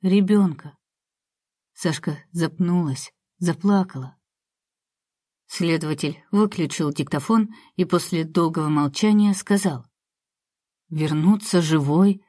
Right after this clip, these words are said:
из ада?» Ты ведь могла погибнуть сотню раз. Саша, ты такая молодец! Ты даже сама не представляешь, какая ты молодец! У нее перед глазами появились девочки из теплушки,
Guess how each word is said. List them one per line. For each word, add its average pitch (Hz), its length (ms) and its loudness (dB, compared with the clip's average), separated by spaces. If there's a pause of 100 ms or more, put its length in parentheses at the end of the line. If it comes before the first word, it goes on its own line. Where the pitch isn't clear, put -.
(180)
из - 320 -6 (120)
ада?» 175 640 2 (720)
Ты 190 100 2
ведь 185 180 2
могла 196 360 4
погибнуть 220 880 2
сотню - 600 2
раз. 240 420 2 (920)
Саша, 170 400 0
ты 185 200 2
такая 208 640 2
молодец! 202 800 4 (340)
Ты 233 120 4
даже 214 260 4
сама 240 420 4
не 202 120 6
представляешь, 196 880 2
какая 240 320 2
ты 254 120 4
молодец! 240 760 2 (960)
У 185 60 0
нее 170 220 2
перед 165 260 -4
глазами 185 520 2
появились 170 760 -2
девочки 196 640 0
из 190 120 0
теплушки, 190 720 -2